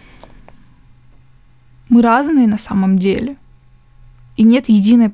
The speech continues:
планки, единого совершенства, к которому все стремятся, и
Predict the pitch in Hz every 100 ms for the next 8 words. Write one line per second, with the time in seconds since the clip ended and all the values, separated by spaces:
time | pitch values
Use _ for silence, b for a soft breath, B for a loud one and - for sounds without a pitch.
0 | _ _ _ _ _ - 220 202 208 214
1 | - 196 196 185 220 214 190 196 B B
2 | B B - - 202 - - 202 - -
3 | 185 196 196 190 - - 202 196 - -
4 | - 202 202 226 - 208 190